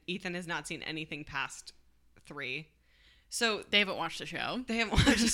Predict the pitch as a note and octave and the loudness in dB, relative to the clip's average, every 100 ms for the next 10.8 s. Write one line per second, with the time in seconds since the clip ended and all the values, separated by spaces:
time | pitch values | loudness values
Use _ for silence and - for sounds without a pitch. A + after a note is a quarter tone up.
0 | D4 G#3+ - D#4+ A3+ - - D#4 - - | 6 8 8 6 4 4 2 0 0 -2
1 | E3 D#3 E3+ - - - - - - G3+ | -2 -2 -6 -10 -20 -20 -18 -18 -8 0
2 | F#3+ G#3 G#3 G#3+ G3 G3 G3+ - F#3 - | 6 8 10 10 8 6 0 2 2 2
3 | G3 F#3+ F#3+ G3 F#3+ F#3+ F#3+ F3 F3 F#3 | 0 2 4 4 4 2 2 0 -2 -2
4 | - F#3 F3 D#3 D#3+ A3 E3+ D#3 D3+ D#3+ | 0 2 2 2 0 2 2 0 -2 -6
5 | - - - B3 G3 G3+ G3 F#3+ F#3 F3 | -8 -10 -10 0 8 10 10 8 4 0
6 | D3+ - F#3 F3 G3+ F#3+ D3 - - - | -10 -12 -6 2 6 6 4 0 -12 -14
7 | _ _ _ _ _ - _ _ A#3 A3 | _ _ _ _ _ -20 _ _ -4 0
8 | F4 G4 - A#3 C4 B3+ A#3+ C#4+ A3 A3 | 0 0 0 0 0 6 6 6 2 0
9 | A3 G#3+ A#3+ B3 A3+ A#3+ F3+ F3 F3 F#3 | 2 2 4 4 4 2 2 -2 -2 -2
10 | A3+ F#3+ A3 C4 A3+ - C3 - | -4 -4 -2 -2 -4 -6 -8 -6